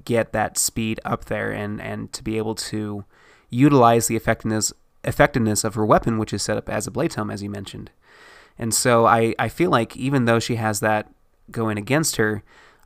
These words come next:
I feel like there is enough to mitigate that situation to, and, and make her just really powerful, um, with her attack as, as you try to buff up her speed. But I, uh, but yeah, like, if,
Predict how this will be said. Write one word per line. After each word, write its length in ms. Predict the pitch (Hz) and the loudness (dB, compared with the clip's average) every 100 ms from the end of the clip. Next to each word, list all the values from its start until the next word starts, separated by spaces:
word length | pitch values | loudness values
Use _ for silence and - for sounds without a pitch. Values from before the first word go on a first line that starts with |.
| - | -10
I 120 | 117 | -8
feel 200 | - 131 | -2 2
like 160 | 120 - | 2 2
there 200 | 113 113 | 0 0
is 140 | 107 | 0
enough 280 | 110 110 107 | -2 -2 -2
to 80 | 117 | -4
mitigate 340 | 107 110 110 | -4 -4 -6
that 140 | - - | -6 -8
situation 760 | - - 107 107 - 104 101 - | -8 -6 -6 -4 -6 -8 -8 -10
to, 320 | 107 110 117 | -8 -8 -6
and, 220 | - 107 85 | -4 -4 0
and 160 | 120 | 2
make 160 | 120 127 | 2 2
her 100 | 120 | 2
just 220 | 110 - | 0 -2
really 300 | 113 117 110 | 0 2 2
powerful, 560 | 113 139 156 107 104 101 _ - - _ _ _ | 4 4 2 0 -6 -8 _ -20 -20 _ _ _
um, 460 | - 110 107 107 110 | -8 -4 -4 -4 -4
with 180 | 120 117 | -2 0
her 100 | 110 | 0
attack 480 | 107 - - 120 - | 0 2 4 4 0
as, 360 | - 113 104 - | -4 -2 -4 -6
as 180 | 113 113 | -6 -4
you 60 | 110 | -4
try 200 | - 110 | -2 0
to 60 | |
buff 200 | 107 107 | 0 -2
up 120 | 107 | -2
her 80 | 107 | -6
speed. 400 | - - 110 107 | -8 -6 -6 -6
But 120 | 110 | -6
I, 220 | 107 110 110 - - - _ _ - | -4 -4 -6 -18 -20 -20 _ _ -6
uh, 320 | 113 110 107 | 0 2 2
but 180 | - 117 | 0 -2
yeah, 160 | 120 101 | -2 0
like, 300 | 113 110 117 | -2 -2 -4
if, 220 | - | -6